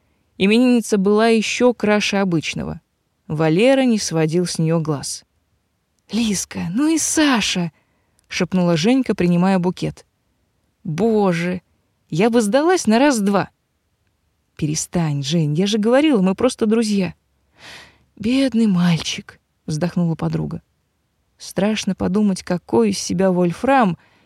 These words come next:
если ты предпочитаешь его этой звезде французского кино».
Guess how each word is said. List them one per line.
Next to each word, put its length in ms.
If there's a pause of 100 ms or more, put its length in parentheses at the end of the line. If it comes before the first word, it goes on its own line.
если 320
ты 200
предпочитаешь 800
его 320 (340)
этой 260
звезде 480
французского 680
кино». 340